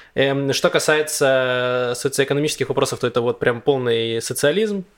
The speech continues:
Это, значит, э, бедных поддерживать, э, жёсткие регуляции, богатые платят больше налогов, то есть усиление там, э,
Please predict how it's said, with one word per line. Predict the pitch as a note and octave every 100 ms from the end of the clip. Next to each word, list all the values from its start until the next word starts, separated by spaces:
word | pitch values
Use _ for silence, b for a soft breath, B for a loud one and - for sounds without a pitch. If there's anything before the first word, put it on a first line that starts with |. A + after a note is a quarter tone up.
| -
Это, | A2+ A2+
значит, | A2+ A2 A#2 - -
э, | A2+ A#2 A#2 A#2 A2+ A2+ A2+ _ _ _ -
бедных | B2+ C#3 B2 -
поддерживать, | C3 D#3 G#3 F#3 E3+ D#3 -
э, | A#2+ A#2+ A#2 A#2
жёсткие | A2+ C#3 - B2
регуляции, | A#2 C3+ F#3+ - E3+ D#3+ D#3
богатые | B2+ A#2+ B2+ B2 A#2+ A2+
платят | A2+ B2+ A#2+ A#2
больше | A#2 A2+ B2+
налогов, | A#2+ G3+ F3+ D#3 - -
то |
есть | A#2 -
усиление | - B2 B2 A2+
там, | - A2 A2
э, | A2+ A2 A2